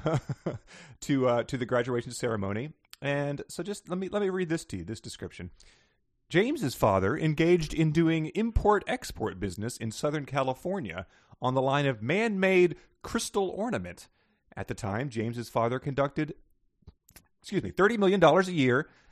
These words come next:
and produced sa-, in sales a year and produced around five million dollars in net profit a year. He became a prominent businessman in New York City's area's Korean American community,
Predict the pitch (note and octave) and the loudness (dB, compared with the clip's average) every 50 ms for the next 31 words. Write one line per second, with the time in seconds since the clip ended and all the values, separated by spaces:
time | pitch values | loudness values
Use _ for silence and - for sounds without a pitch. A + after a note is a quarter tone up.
0 | _ _ _ - D#3+ D#3+ D#3+ - - F#3+ F#3 A3+ A#3 - _ - - - G3+ G3 | _ _ _ 2 4 4 4 4 2 2 2 2 2 0 _ -6 0 2 4 6
1 | - E3+ D#3+ - - F#3+ G3 F3+ D3+ - C3+ A2+ A2 A2 C3 C3+ B2+ D3 D#3+ F#3 | 6 6 6 6 6 6 8 8 6 6 4 2 2 2 2 2 0 0 -2 -2
2 | - - E3+ C#3+ C3 - - E3+ E3+ F3+ F3 D#3+ G3+ A3+ G#3 F3 C3+ C3+ A#2 A2+ | 0 2 2 2 2 4 6 8 8 8 6 6 2 2 2 4 6 6 6 6
3 | A#2+ A#2 - B2+ A#2 A2+ A2+ B2+ D3 - - - - F3+ B3+ A#3+ - C#3 - F#2+ | 4 2 2 0 0 2 2 2 0 0 -4 -6 -6 -6 -4 -2 -4 -4 -4 -4
4 | F#2+ F2+ F2+ E2+ D2+ D#2+ - - - - _ _ _ - - F4 F4+ F#4 F4+ - | -6 -6 -6 -6 -8 -10 -14 -18 -20 -20 _ _ _ -4 -2 2 4 4 2 2
5 | - - G3 F#3 F#3 F#3+ F#3 - - _ - D#3+ - - - A3 G#3+ A3 A3+ A3+ | 0 -2 0 0 0 -2 -2 -4 -6 _ -8 -8 -6 -4 -4 -2 -2 0 0 -2
6 | G#3 C#3+ C3+ - A3 C4 C#4+ - - G3+ C3 - - G#2 F#2+ G#2 B2+ C#3 C3 C#3 | -2 -2 0 2 4 4 4 4 2 0 0 0 -2 -2 0 0 0 0 2 2
7 | C#3+ D#3+ D#3 C3+ - - - - G#3 - D4+ C#3 - - - A#2+ B2 C3 C3 C3 | 4 4 4 2 0 -4 -6 -4 0 0 0 0 -2 -4 -4 0 0 2 2 2
8 | C3+ C3+ - - - - D3 C3 B2+ E3+ A3+ A#3 A3+ A3 G#3 - D#3+ D3+ D#3 E3 | 2 0 0 -2 0 0 0 0 0 -2 -2 0 0 -2 -2 0 0 0 2 2
9 | E3+ F3 F3 E3+ - D#3+ D3 D3+ - D#3 D3+ E3 A#3+ D4+ E4 A3 - E2+ F3 | 2 2 2 0 0 -2 -4 -2 -2 -2 -2 -2 -2 -2 -2 -4 -4 -6 -8